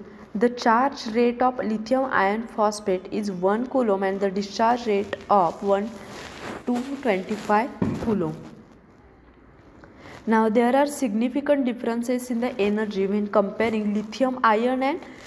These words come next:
lithium iron phosphate. The lithium ion has higher energy density at one fifty by two hundred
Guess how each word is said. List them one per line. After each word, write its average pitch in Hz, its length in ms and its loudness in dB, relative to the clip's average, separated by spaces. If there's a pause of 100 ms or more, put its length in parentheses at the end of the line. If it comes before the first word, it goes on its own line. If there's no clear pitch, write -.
(160)
lithium 220 640 0
iron 214 400 2
phosphate. - 840 0 (300)
The 220 100 4
lithium 226 540 0
ion 247 320 2
has 262 220 0
higher 226 440 0
energy 226 460 -2
density 226 720 -4
at 196 540 2 (400)
one 214 240 0
fifty 247 260 -4
by 247 160 4
two 240 280 0
hundred 233 540 0